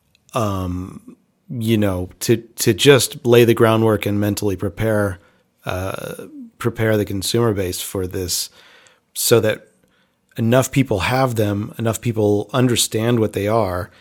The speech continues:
and then they launch the service, and then it's like, "Oh, thank God, one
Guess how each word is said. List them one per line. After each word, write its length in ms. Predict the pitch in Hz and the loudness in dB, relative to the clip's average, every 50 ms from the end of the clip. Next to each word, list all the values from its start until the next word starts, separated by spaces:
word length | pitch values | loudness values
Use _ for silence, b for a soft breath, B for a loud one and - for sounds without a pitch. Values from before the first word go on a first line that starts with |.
| b b b b b b b b b b b _ _ _ _ _ _ _ _ - | b b b b b b b b b b b _ _ _ _ _ _ _ _ -2
and 240 | 127 117 117 120 120 | 0 2 2 6 6
then 160 | 127 131 131 | 8 8 8
they 100 | 131 123 | 8 6
launch 300 | 113 110 110 104 - - | 6 4 2 0 -2 -2
the 120 | - 110 95 | -2 -2 0
service, 540 | - - 107 107 104 101 101 98 - - | 0 0 2 2 2 2 0 -2 -2 -4
and 180 | - 101 101 101 | -4 -4 -2 -2
then 140 | 104 101 101 | -2 -2 -2
it's 180 | 98 90 - | -4 -6 -6
like, 300 | - 98 90 90 - - _ - | -6 -6 -6 -8 -12 -14 _ -12
"Oh, 180 | - 123 110 101 | -6 -4 -4 -4
thank 300 | - - 117 104 110 - | -6 -6 -8 -8 -6 -4
God, 240 | 110 104 98 95 90 | -4 -4 -4 -6 -6
one 720 | 92 98 101 107 107 104 104 104 107 107 107 104 - | -8 -6 -4 -4 -2 -2 -2 -2 -2 -2 -4 -4 -8